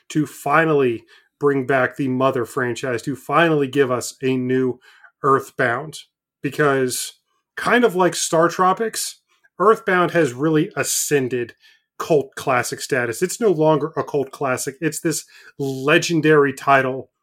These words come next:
now. Granted, yes, due in large part to Super Smash Brothers and ness's and Lucas's inclusion on the roster, but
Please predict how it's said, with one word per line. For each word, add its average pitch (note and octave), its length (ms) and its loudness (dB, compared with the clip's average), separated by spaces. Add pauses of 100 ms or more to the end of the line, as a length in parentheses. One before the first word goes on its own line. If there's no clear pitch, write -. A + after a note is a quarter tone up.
(400)
now. C3 440 0
Granted, F#3+ 460 0
yes, D3+ 300 2
due D#3 260 2
in D3 140 2
large C#3 340 -2
part C#3+ 300 -4
to C#3+ 160 -4
Super C3+ 320 -8
Smash G#3 340 -2
Brothers C3+ 380 -4 (280)
and C#3 460 2
ness's C#3+ 600 0
and C3 220 -2
Lucas's C#3+ 480 -2
inclusion C3 640 -2 (280)
on C#3 200 2
the C3 100 -2
roster, C#3 640 -2 (400)
but D3+ 520 0